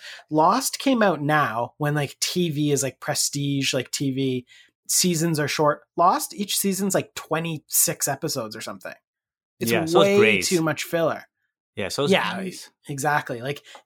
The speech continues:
Speaker 1: high quality shows nowadays do not take long seasons like that. Like, that's not a thing.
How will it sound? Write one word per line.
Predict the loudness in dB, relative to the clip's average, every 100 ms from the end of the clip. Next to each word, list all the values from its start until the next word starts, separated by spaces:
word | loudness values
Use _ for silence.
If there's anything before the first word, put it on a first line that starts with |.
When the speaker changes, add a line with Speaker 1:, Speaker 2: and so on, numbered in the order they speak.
| -8
Speaker 1:
high | -2 2 2 2
quality | 2 4 2
shows | 2 2 2 0
nowadays | -2 -2 -4 -6
do | -4 -2
not | 0 2 2 2 -4 -8
take | -6 -6 -4
long | 0 0 0
seasons | -4 -4 -6 -6 -8
like | -8 -10
that. | -10
Like, | -8 -4
that's | -4
not | -2 -2
a | -4
thing. | -6 -8 -8